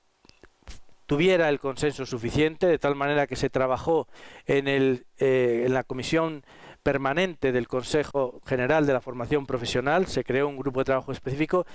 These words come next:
para que tanto los agentes sociales como la administración educativa como la administración laboral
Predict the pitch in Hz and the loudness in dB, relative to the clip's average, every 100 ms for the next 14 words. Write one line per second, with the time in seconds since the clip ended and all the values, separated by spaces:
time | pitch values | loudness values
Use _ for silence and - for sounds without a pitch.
0 | - - 156 156 - 165 160 - - 139 | -18 -2 2 2 2 2 2 -2 -4 -2
1 | 139 - 143 135 120 139 170 175 170 147 | -2 0 0 0 0 -2 -2 0 -2 0
2 | 170 170 143 123 - 123 120 120 113 120 | 2 4 2 -2 -8 -4 -2 -2 -4 -2
3 | 160 160 143 135 175 160 131 127 123 120 | 0 0 0 0 2 0 -2 -2 -2 -2
4 | 117 143 147 151 131 135 165 170 | -4 -2 0 0 2 2 2 0